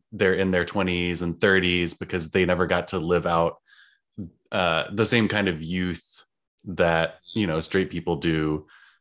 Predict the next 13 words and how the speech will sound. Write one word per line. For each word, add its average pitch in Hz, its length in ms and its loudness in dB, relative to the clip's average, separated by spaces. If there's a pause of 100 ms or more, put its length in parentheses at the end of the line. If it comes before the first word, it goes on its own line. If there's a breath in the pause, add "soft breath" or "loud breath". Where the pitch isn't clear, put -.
(100)
when 101 320 4
they 92 100 6
were 85 140 4
younger. 82 520 2
So, 87 260 -2
like, 85 300 0 (680 soft breath)
I 110 60 -12
feel 160 160 2
like 117 120 4
maybe 92 240 2
that 85 160 2
apply, 85 380 -2
it'll, 98 340 0